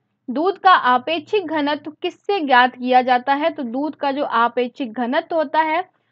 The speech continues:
वो लैक्टोमीटर से ज्ञात किया जाता है। बिल्कुल, यहाँ पर आप,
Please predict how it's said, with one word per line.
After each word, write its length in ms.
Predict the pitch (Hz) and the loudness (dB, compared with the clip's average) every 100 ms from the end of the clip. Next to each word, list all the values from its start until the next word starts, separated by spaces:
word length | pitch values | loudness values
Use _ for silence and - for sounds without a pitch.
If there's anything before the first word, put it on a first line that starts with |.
| _ 311 | _ 2
वो 100 | 359 | 4
लैक्टोमीटर 840 | 269 240 240 - 294 269 233 240 | 6 4 4 0 -2 -2 -2 -6
से 160 | 233 339 | -4 -6
ज्ञात 380 | 247 233 220 - | -4 -2 -2 -2
किया 140 | 226 | -4
जाता 300 | 220 214 226 | -2 -4 -4
है। 260 | 226 226 214 _ _ _ _ _ - _ _ _ _ _ 247 | -4 -6 -8 _ _ _ _ _ -20 _ _ _ _ _ -2
बिल्कुल, 300 | 262 247 254 | -2 2 2
यहाँ 240 | 247 262 | 2 0
पर 160 | 254 262 | 4 6
आप, 240 | 254 254 | 6 2